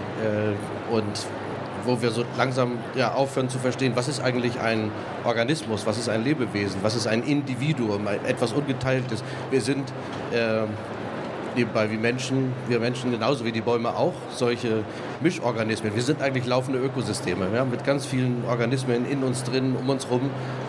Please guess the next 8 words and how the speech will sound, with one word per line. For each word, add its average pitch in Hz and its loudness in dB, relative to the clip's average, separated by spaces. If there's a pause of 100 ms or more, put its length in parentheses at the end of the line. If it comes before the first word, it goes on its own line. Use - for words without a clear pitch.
(160)
Ähm, 113 2 (200)
wir 120 2
Menschen 123 0
haben 131 2
das 127 0
ein 127 -4
bisschen 135 0
verstanden. 135 0